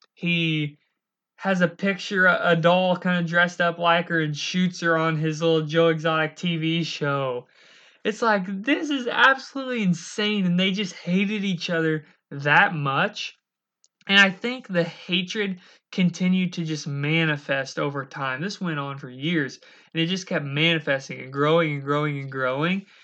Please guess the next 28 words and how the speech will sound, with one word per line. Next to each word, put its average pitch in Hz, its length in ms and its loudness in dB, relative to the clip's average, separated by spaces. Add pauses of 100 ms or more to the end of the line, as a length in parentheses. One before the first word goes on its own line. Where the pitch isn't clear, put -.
(440)
And 185 140 4
I 175 140 8
think 202 280 -2
both 147 560 2
of 139 180 -6
them 135 360 -6 (480)
lost 147 580 2 (140)
sight 143 500 0
of 147 120 -8
the 139 80 -4
Tigers. 131 760 -8 (760)
Even 240 280 2
if, 208 320 0 (280)
say, 196 280 0
for 190 140 0
example, 175 420 0
say 196 360 2
if 190 340 0
Carole 165 420 2
was 147 400 2
doing 151 300 0
something 147 460 -4
good 143 280 2
for 147 160 -6
the 135 80 -6
Tigers, 147 720 -2 (840)
I 170 120 6
think 208 420 -4